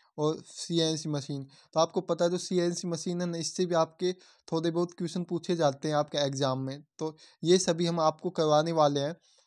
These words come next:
तो ये आपका सिलेबस कम से कम तीन से चार मंथ में आपका कंप्लीट करवा देंगे हम। कितने? तीन से चार मंथ में आपका जो सिलेबस है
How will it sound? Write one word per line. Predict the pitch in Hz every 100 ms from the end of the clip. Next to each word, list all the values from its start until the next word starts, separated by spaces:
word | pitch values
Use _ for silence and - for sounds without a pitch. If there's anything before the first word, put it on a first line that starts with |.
| _
तो | 160
ये | 175
आपका | 185 170 - 175
सिलेबस | 180 170 170 175
कम | - 170
से | 165 175
कम | 180 180 _ _ -
तीन | 175 175
से | 185
चार | 180 165 165
मंथ | 170 170 170
में | 165
आपका | 156 - 165
कंप्लीट | 160 151 175 -
करवा | 160 151
देंगे | 147 143
हम। | 139
कितने? | 143 170 175 185
तीन | - 175 175
से | 170 180
चार | 180 160 160
मंथ | 165 156
में | 165
आपका | 156 156 170
जो | 156
सिलेबस | 151 156 151 156
है | 151